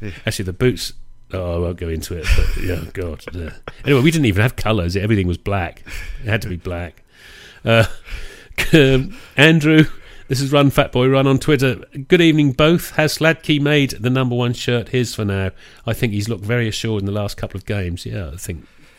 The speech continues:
Speaker 1: Yeah,
Speaker 2: Perfectly.
Speaker 1: definitely. I, I, again, I don't. I think the Walton signing was a bit of a, I don't know if it was a bit of a panic signing.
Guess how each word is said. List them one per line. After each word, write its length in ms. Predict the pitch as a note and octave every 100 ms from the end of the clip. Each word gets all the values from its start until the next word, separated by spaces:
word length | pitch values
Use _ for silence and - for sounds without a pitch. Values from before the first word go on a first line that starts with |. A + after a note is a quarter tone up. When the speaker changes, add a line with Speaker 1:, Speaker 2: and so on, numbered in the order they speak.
| -
Speaker 1:
Yeah, 280 | - C3 A#2
Speaker 2:
Perfectly. 80 | G2+
Speaker 1:
definitely. 480 | C3 - G#2+ G#2+ A2
I, 120 | A#2+ -
I, 40 | C#3+ -
again, 340 | A#2 - D#3
I 60 | C3
don't. 300 | C#3+ C#3+ F#2+
I 40 | C3
think 340 | - D3+ C3+
the 100 | -
Walton 480 | A#2+ C3+ C3+ A#2 G2+
signing 360 | - G#2+ G#2 G#2+
was 140 | G#2+
a 40 | G#2
bit 200 | A2 G#2
of 100 | G2+
a, 80 | - -
I 60 |
don't 180 | C3+ F3
know 60 | D3+
if 120 | C#3
it 40 | -
was 80 |
a 40 | -
bit 80 | B2
of 40 |
a 40 | A2+
panic 500 | - D3+ D3+ C3 - _ _ _ _
signing. 640 | - D3 D3+ D3+ D3+ D3+